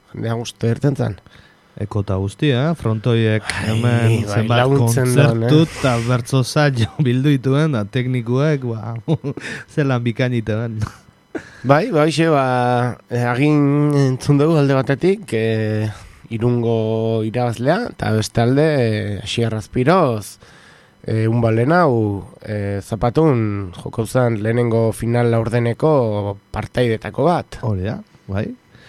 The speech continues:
Speaker 2: Bai, ba, gatozen, ez? Andoaina, Bastero kulturgunien izen zan saioa.
Speaker 1: Mhm.
Speaker 2: Ta bueno, sorpresak. Hemen, Mikel, saltza iruditzen.
Speaker 1: Bai,
Speaker 2: Genituela,
Speaker 1: sorpresak,
Speaker 2: sorpresak.
Speaker 1: sorpresak gentzien, da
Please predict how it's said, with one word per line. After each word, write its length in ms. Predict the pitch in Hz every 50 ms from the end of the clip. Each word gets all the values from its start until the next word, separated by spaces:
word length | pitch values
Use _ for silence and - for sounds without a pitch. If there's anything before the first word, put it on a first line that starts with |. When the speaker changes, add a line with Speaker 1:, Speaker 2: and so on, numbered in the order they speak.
| - - - - - - - _ _ _
Speaker 2:
Bai, 220 | 107 104 127 180 226
ba, 400 | 185 110 98 92 90 90 92 95
gatozen, 880 | 101 113 104 95 - 156 143 131 - - - 113 110 170 220 254 262 226 185
ez? 360 | 143 135 185 240 240 - - -
Andoaina, 720 | 131 120 127 147 170 160 151 151 160 175 196 214 220 196 - - - _ _ _ _ -
Bastero 880 | 107 117 117 - - 165 160 143 139 127 117 117 117 113 113 117 - - - _ _ _ _ _ _ _ _ -
kulturgunien 680 | - 117 110 - 135 131 139 143 151 143 123 110 104 104
izen 280 | 101 - 120 120 127
zan 240 | - 160 170 175 165
saioa. 480 | - - 160 160 160 165 165 175 185 -
Speaker 1:
Mhm. 320 | 107 107 104 107 139 196 - - - - - - - - - - _ _ _ _ _ -
Speaker 2:
Ta 120 | 117 120
bueno, 360 | 135 170 208 214 143 110 101 95
sorpresak. 720 | - - 139 127 - - 170 160 - - - - - - - - - - - - 85
Hemen, 200 | 85 113 107 95 98
Mikel, 260 | 101 104 110 104 85 - - - -
saltza 320 | - - 139 127 - 120 104
iruditzen. 380 | 95 92 98 90 - 98 95 104 110
Speaker 1:
Bai, 340 | 120 113 110 107 113 151 185
Speaker 2:
Genituela, 340 | 175 - - 113 101 123
Speaker 1:
sorpresak, 280 | 151 143 131 113 - 113
Speaker 2:
sorpresak. 380 | 120 135 139 120 117 - 135 160
Speaker 1:
sorpresak 440 | 202 - 123 117 - 117 104 104
gentzien, 500 | 107 117 123 - - 151 156 175 190 185 170
da 100 | 127